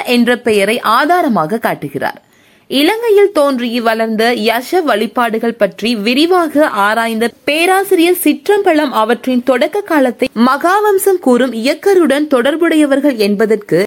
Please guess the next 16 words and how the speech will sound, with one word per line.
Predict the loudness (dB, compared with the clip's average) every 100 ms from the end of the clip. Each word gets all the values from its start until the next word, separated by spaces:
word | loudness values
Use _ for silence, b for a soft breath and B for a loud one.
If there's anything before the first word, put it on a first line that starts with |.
| -2
பிராமி | -2 0 0 0 0
கல்வெட்டுக்களையே | 0 0 0 -2 -2 0 0 0 0
ஆதாரமாக | 0 0 0 0 2 2 0 -4
காட்டுகிறார். | -4 -4 -4 -4 -6 -12 B B B B B
தமிழரது | -4 -2 0 2 2 2 2
பண்பாட்டு | 0 -2 -2 -2 0 0
அடையாளங்கள் | 0 0 -2 0 -2 0 0 -2 B B B -4
இலங்கையில் | 0 0 2 4 4 2
வாழ்ந்த | 0 0 0 -2 0
பூர்வீக | 0 2 4 4 4 2
மக்களது | 2 0 0 0 2 -2
பண்பாட்டிலிருந்து | -2 -2 -2 -2 0 0 0 0 2 2 0 -2
தொடங்க | -2 0 0 0
வேண்டும் | 2 4 4 2
என | 0 -2
கூறும் | 0 0 2 0